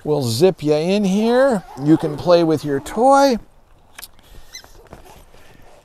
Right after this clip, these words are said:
And we're gonna read the book that we promised you. So I need to tell you, Sierra was my first search dog. Ruger's actually my third.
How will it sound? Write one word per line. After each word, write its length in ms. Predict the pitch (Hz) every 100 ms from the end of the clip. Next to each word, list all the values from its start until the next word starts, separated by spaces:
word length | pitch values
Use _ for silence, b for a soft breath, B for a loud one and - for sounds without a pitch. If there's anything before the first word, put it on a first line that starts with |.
| -
And 200 | 120 107
we're 220 | 147 214
gonna 220 | 196 170
read 300 | 135 165 196
the 60 | 160
book 280 | 151 214 -
that 120 | 143
we 120 | 131
promised 520 | - 135 120 87 -
you. 160 | 92 76 - - _ - - - - - _ - _ _ _ _ _ - - _ - - - b b b b b
So 400 | - 196 165 165 -
I 60 |
need 180 | 143 170
to 80 | 220
tell 260 | - 202 165
you, 180 | 208 214
Sierra 580 | - 190 170 185 254
was 260 | 254 220 -
my 160 | 170 170
first 560 | - - 190 190 -
search 420 | - 165 143 -
dog. 300 | - 95 85
Ruger's 380 | 92 147 220 170
actually 440 | 165 160 - 170 175
my 220 | 160 160
third. 640 | - - 123 90 80 -